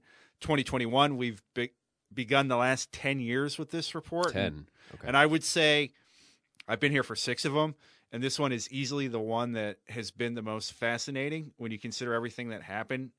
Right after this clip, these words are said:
Speaker 1: in twenty twenty and some of the lasting effects that this year could have on twenty twenty-one, twenty twenty-two, twenty twenty-three. So, yeah, easily this is the most fascinating State of the Industry survey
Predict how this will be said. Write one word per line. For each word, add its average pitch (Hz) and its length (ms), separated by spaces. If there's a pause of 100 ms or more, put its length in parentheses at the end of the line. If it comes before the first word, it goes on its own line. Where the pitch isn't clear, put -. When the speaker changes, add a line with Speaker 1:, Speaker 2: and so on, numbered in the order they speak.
Speaker 1:
in 123 160
twenty 135 320
twenty 139 500
and 104 360 (200)
some 135 300
of 113 140
the 117 380 (280)
lasting 127 600 (340)
effects - 640
that 117 160
this 127 220
year 131 140
could 123 200
have 120 380
on 107 160
twenty 131 360
twenty-one, 120 600
twenty 123 320
twenty-two, 117 580 (200)
twenty 127 220
twenty-three. 120 760 (400)
So, - 180
yeah, 131 300
easily 135 340
this 127 160
is 107 60
the 127 80
most 123 220
fascinating 117 500
State 120 220
of 110 80
the 110 100
Industry 110 340
survey 101 540